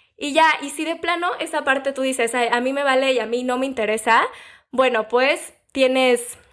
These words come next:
otras cualidades, tu persona, tu actitud, todo eso que creo que si no existiera no habríamos tenido tantas personas, <laughs> novios feos,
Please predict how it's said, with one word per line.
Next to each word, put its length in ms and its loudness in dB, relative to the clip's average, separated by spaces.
otras 760 2
cualidades, 760 2
tu 140 -2
persona, 600 2
tu 80 0
actitud, 640 0
todo 280 2
eso 640 2
que 140 2
creo 200 2
que 120 -4
si 160 -2
no 100 0
existiera 800 2
no 140 0
habríamos 340 2
tenido 360 2
tantas 340 -4
personas, 560 0
<laughs> 0 -
novios 480 2
feos, 340 2